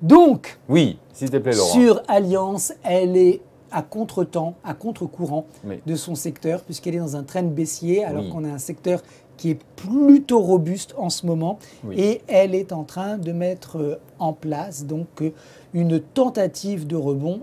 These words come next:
Speaker 1: sauf que, vous l'avez compris,
Speaker 2: Oui.
Speaker 1: pour que cette tentative de rebond, elle soit validée, eh ben, il faut que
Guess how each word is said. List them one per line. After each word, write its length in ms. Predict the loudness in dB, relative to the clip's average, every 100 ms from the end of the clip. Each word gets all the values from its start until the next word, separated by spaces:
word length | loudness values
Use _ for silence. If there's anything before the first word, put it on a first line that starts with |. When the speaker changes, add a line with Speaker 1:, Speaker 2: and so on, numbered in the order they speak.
| -12
Speaker 1:
sauf 360 | -4 -2 -2
que, 240 | -2 -2 -2
vous 160 | -6 -4
l'avez 200 | -4 -4
compris, 380 | -8 -10 -8 -10 -12 -18 -10
Speaker 2:
Oui. 60 |
Speaker 1:
pour 160 | -8 -6
que 80 | -6
cette 260 | -6 -8
tentative 480 | -8 -8 -8 -8 -8
de 80 | -4
rebond, 420 | -4 -2 -4 -6 -8 -16 -14 -2
elle 160 | 0
soit 400 | 0 -4 -2 0
validée, 840 | -2 -2 0 2 0 -2 0 0 -4 -20 -16 -6
eh 80 |
ben, 160 | -2 -2 -2
il 160 | -4
faut 320 | -4 -4 -4 -4
que 260 | -2 0 0